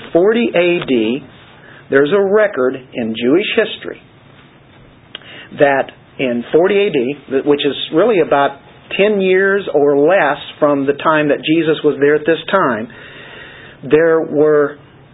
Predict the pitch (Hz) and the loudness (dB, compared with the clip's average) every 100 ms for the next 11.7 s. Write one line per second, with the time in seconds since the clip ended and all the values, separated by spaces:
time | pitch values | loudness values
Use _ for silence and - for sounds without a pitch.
0 | - - - - - 226 262 247 240 233 | -20 -20 -20 -4 0 0 0 0 0 0
1 | 233 - - 147 135 - - 233 - - | 0 -2 -2 -2 -2 -10 -6 -6 -6 -18
2 | - 214 220 - - 175 175 175 180 175 | -2 -2 -2 -8 -4 -2 2 2 0 0
3 | 185 180 170 - 151 143 160 160 131 104 | -2 -2 -8 -6 0 2 2 2 0 -4
4 | 113 120 - - - - - - - - | -12 -14 -20 -20 -20 -20 -20 -20 -20 -20
5 | - 160 143 127 - 107 85 - - - | -2 0 0 -6 -6 -6 -6 -14 -20 -20
6 | - - - - - - - - - - | -20 -20 -20 -20 -20 -20 -20 -20 -20 -20
7 | - - - - - - - - - - | -20 -20 -20 -20 -20 -20 -20 -20 -18 -4
8 | 147 170 208 143 92 - - - - 254 | 0 2 2 -2 -6 -10 -20 -6 0 2
9 | 269 254 175 147 - - - 156 147 - | 2 0 0 -4 -6 -6 -6 -4 -4 -6
10 | - - 240 247 185 147 143 139 147 143 | -10 -2 0 2 2 0 0 -2 -4 -4
11 | 160 185 214 202 143 127 | 0 2 2 0 -2 -4